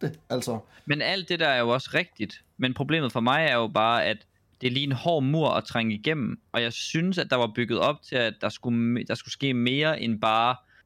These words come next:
Speaker 2: en udgivelse og et par små fixes. Men det kan godt være, det er bare mig.
Speaker 1: Ja, altså, og det, men altså, der har jo også nogle ret, det er nogle ret, altså, hvis du har kigget på den changelog, der er blevet udgivet sammen med patchen, så er det jo nogle ret, altså, ret markante ting, der er blevet ændret. Altså, jeg synes, de værste bugs, når folk har spurgt mig, hvad er det værste ved det her spil,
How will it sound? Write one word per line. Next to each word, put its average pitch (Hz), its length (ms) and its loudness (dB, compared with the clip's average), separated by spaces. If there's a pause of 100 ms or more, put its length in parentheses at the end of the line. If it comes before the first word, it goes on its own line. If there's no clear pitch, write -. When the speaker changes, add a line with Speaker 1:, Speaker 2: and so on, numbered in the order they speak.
(140)
Speaker 2:
en 127 160 -2
udgivelse 127 640 0
og 110 120 2
et 107 140 -2
par 120 80 -4
små 120 380 -4
fixes. - 460 -6
Men 123 80 -2
det 170 100 -2
kan 180 60 0
godt 170 60 2
være, 170 80 2
det 165 60 -2
er 156 40 -2
bare 151 140 0
mig. 156 180 0 (360)
Speaker 1:
Ja, 107 160 -2 (120)
altså, 127 180 -4
og - 160 -6
det, 147 160 -4
men 131 140 -4
altså, - 140 -6
der 107 60 -6
har 113 140 -2
jo 87 100 -10
også 117 180 -4
nogle 185 140 -2
ret, 147 140 -2 (140)
det 139 60 -2
er 120 40 -2
nogle 98 140 -6
ret, - 120 -2
altså, 120 140 -4
hvis 120 80 -6
du 131 80 -2
har 120 120 -2
kigget 180 400 -4
på 175 60 0
den 147 160 -2
changelog, 139 520 -4
der 135 60 -4
er 127 40 -2
blevet 120 160 -2
udgivet 131 440 -4
sammen - 180 -4
med 123 80 -6
patchen, 123 420 -6
så 113 100 -6
er 101 40 -4
det 120 60 -4
jo 123 80 -2
nogle 92 240 -6
ret, 151 300 -4
altså, 120 180 -4 (580)
ret - 260 -4
markante 165 440 -2
ting, 143 220 -8
der 127 60 -2
er 113 60 0
blevet 107 180 -8
ændret. 101 360 -6
Altså, 110 160 -4
jeg 160 100 -2
synes, 160 200 2
de 151 140 0
værste 160 300 -2
bugs, - 540 -6 (420)
når 147 120 4
folk 170 200 0
har 165 60 -6
spurgt 156 260 -2
mig, 127 180 0
hvad 147 100 0
er 156 40 0
det 147 80 -2
værste 110 420 -4
ved 123 120 -4
det 120 80 0
her 98 120 -4
spil, 107 320 -8